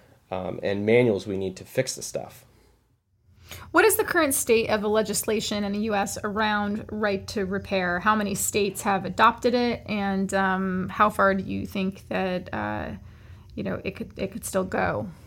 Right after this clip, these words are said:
Speaker 1: So right now, no state has adopted right to repair for all digital electronics, which is what we're pushing for.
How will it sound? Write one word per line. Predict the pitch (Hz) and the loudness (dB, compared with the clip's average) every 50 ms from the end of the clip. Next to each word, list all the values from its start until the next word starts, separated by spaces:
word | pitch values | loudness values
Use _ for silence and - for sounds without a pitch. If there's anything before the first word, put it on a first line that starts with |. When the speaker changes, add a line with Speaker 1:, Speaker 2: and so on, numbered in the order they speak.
| - - - - - - - - - | -20 -20 -20 -20 -20 -20 -20 -20 -16
Speaker 1:
So | - - - 139 135 131 131 127 127 123 - - _ | -2 4 8 10 10 12 12 10 10 8 6 0 _
right | - 139 147 202 - - | -2 4 4 4 6 6
now, | - 135 131 123 120 123 123 120 107 107 - - - | 6 6 8 8 8 8 6 6 4 2 -2 -10 -6
no | - 123 120 139 165 190 | -2 2 6 8 8 8
state | 185 - - 160 151 135 | 6 6 6 4 6 6
has | 131 123 120 131 | 6 6 6 6
adopted | 113 - 117 113 113 110 - 110 101 | 4 4 4 6 6 4 2 2 4
right | 107 104 110 107 | 6 6 6 4
to | - 107 | 2 -4
repair | 92 - 107 104 98 98 92 | -4 -2 0 2 4 2 2
for | - - - 107 95 95 95 87 - - _ _ | 0 -2 -2 0 2 2 2 0 -2 -6 _ _
all | - 107 104 104 104 104 104 101 98 107 - - - - | 2 4 6 6 8 6 6 4 2 0 -6 -10 -6 -2
digital | - 110 - 117 101 95 92 90 - - _ _ | -2 0 2 2 2 2 2 0 -2 -4 _ _
electronics, | - 101 90 - - - 107 90 78 62 - - - - | -2 0 0 -2 -4 -4 -4 -4 -4 -6 -10 -12 -8 -6
which | - 104 - - | -4 -4 -4 -4
is | 104 - - | -6 -6 -2
what | 113 110 113 117 113 - | 2 4 6 6 6 4
we're | 120 107 98 | 0 -2 -2
pushing | 98 - 113 107 - - 90 | -2 -2 -6 -8 -8 -8 -10
for. | - - - 50 50 - | -10 -10 -10 -12 -12 -14